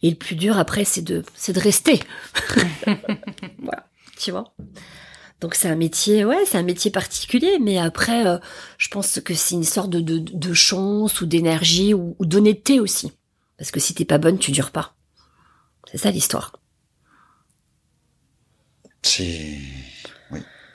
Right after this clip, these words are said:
Speaker 2: Honnêteté, tu veux, par rapport à toi-même et, euh, le, par
Speaker 1: Bah, par
Speaker 2: rapport à
Speaker 1: rapport... à ta façon de travailler, je pense que quand tu fais du fake, un client le, le, le, le
Speaker 2: Hmm.
Speaker 1: voit tout de suite, hein. C'est pour ça que moi, que je te dis, quand je suis fatiguée ou quand j'ai pas la pêche ou quand j'ai,
Speaker 2: Tu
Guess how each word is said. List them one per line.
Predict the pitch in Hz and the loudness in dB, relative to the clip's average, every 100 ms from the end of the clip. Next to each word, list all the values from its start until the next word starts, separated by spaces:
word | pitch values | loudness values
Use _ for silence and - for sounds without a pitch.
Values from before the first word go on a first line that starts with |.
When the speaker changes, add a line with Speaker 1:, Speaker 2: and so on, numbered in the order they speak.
| - | -6
Speaker 2:
Honnêteté, | 95 98 98 - 104 92 90 | -4 -2 -4 0 4 4 2
tu | 87 | -2
veux, | 85 - | -4 0
par | 90 | 2
rapport | 90 98 80 87 | 2 0 2 2
à | |
toi-même | 87 - 95 92 104 107 104 | 0 2 2 4 2 0 -2
et, | 107 104 | 2 4
euh, | 104 98 | 6 4
le, | 95 95 92 92 92 | 2 0 0 -2 0
par | - 170 | 0 2
Speaker 1:
Bah, | |
par | - 202 | 4 4
Speaker 2:
rapport | |
à | 190 | 4
Speaker 1:
rapport... | 202 208 | 4 2
à | 196 | 4
ta | 190 | 2
façon | 202 190 214 | 2 0 -2
de | 202 | -2
travailler, | - 208 208 226 277 294 | 0 0 2 4 4 4
je | - | 0
pense | 208 | -4
que | - | -6
quand | 196 208 | -6 -6
tu | - | -6
fais | - 208 | -4 0
du | 202 | 0
fake, | 196 - 226 254 269 214 185 - - - - - | 0 0 2 2 2 -6 -6 -12 -18 -18 -12 -4
un | 175 | -4
client | - - 208 214 226 | -2 0 2 4 6
le, | 190 190 | 8 8
le, | 185 196 - _ | 6 4 -2 _
le, | 196 202 190 180 - - - | -4 2 4 2 -4 -20 -2
le | 196 | 2
Speaker 2:
Hmm. | 196 | 4
Speaker 1:
voit | 202 | 4
tout | 202 | 2
de | 220 | -2
suite, | - 311 233 | 2 2 0
hein. | 208 202 _ | -2 -8 _
C'est | |
pour | 190 | -6
ça | - 220 | -2 0
que | 226 | 0
moi, | 202 - | -2 -4
que | - | -10
je | |
te | - | -8
dis, | 190 233 | -2 -2
quand | - 196 | -4 -6
je | - | -4
suis | 196 | -2
fatiguée | - 196 - 196 180 226 240 | 0 0 0 -2 2 4 6
ou | 214 | 4
quand | 190 190 | 0 -2
j'ai | 202 | -2
pas | 190 196 | 0 2
la | 190 | 2
pêche | 190 220 220 233 - | 2 0 0 0 -2
ou | |
quand | - 185 | -6 -4
j'ai, | |
Speaker 2:
Tu | 196 | -4